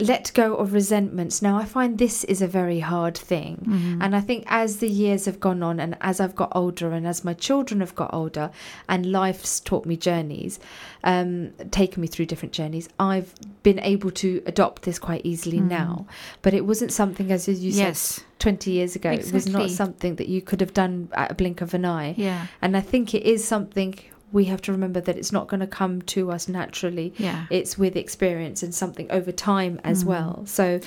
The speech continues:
Speaker 2: But we have to strive for it.
Speaker 1: Yes.
Speaker 2: We have to strive for it.
Speaker 1: Yeah, I think,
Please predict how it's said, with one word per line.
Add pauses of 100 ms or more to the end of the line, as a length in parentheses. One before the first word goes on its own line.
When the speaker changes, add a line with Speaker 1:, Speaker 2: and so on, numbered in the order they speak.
(280)
Speaker 2:
But
we
have
to
strive
for
it. (240)
Speaker 1:
Yes.
Speaker 2:
We
have
to
strive
for
it.
Speaker 1:
Yeah,
I
think,